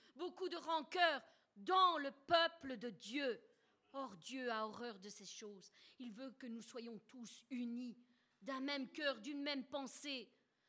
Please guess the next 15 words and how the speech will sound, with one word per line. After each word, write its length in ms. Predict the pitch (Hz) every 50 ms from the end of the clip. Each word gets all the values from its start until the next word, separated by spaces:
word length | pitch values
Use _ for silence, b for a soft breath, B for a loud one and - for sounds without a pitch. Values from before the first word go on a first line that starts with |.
| b
S'il 260 | b - 381 339 311
y 80 | 311 330
a 60 | 320
un 60 | 311
problème, 580 | 240 - - 320 330 269 214 311 311 294 269 269
une 120 | 302 302
incompréhension, 1080 | 330 330 320 - 339 285 - - 339 330 311 311 294 - - - 339 320 302 269 208 - b b b b b b b b b b -
va 180 | 220 294 349 392 440 427 -
trouver 300 | - 427 381 359 403 359
ton 160 | - 381 349
frère, 360 | - - 349 349 339 320 277
va 120 | 233 311 381 453 466 -
trouver 320 | - 403 415 359 403 370
ta 140 | - 359 339
sœur. 440 | - - - 359 349 330 294 240